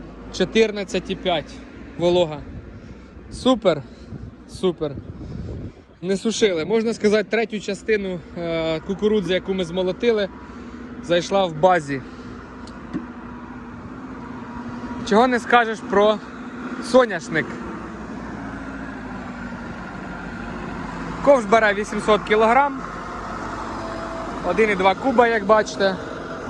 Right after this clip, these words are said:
Е, загрузка машини відбувається за сорок п'ять хвилин. Це якщо брати конкретно наші параметри. Виїзд, заїзд, висипання.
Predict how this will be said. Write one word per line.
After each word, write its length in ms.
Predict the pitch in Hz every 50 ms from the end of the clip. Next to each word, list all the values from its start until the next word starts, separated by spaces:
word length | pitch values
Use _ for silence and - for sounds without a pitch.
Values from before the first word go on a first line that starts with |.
| - - - - - - - - - - - - - - - - - - - - - - - - - - - - 170
Е, 180 | 170 170 170 170
загрузка 540 | 180 240 226 240 269 285 233 - - 247
машини 400 | 240 240 220 - 277 285 262 240
відбувається 580 | 214 208 185 185 202 214 220 214 208 - 202 190
за 140 | 180 202 196
сорок 300 | - 247 240 226 208 -
п'ять 280 | - 214 208 202 - -
хвилин. 400 | 190 196 196 190 180 156 143 131 113 - - - - - - - - - - - - - - - - - - - - - - - - - - - - - - - - - - -
Це 80 | 190 185
якщо 220 | 185 - - 190
брати 240 | 180 185 190 185 175 - -
конкретно 460 | 185 175 - 196 196 190 185 185 180
наші 400 | 180 190 196 190 - 180 175 - - - - - - - -
параметри. 540 | 185 185 185 185 170 160 147 - 147 151
Виїзд, 380 | 160 175 240 262 247 240 214 - - 160 151
заїзд, 400 | 170 175 190 214 226 226 208 180 - - - - - - - - - - - - - - - - - - - - - 160
висипання. 720 | 175 190 185 - 196 180 - 180 165 156 147 139 139 131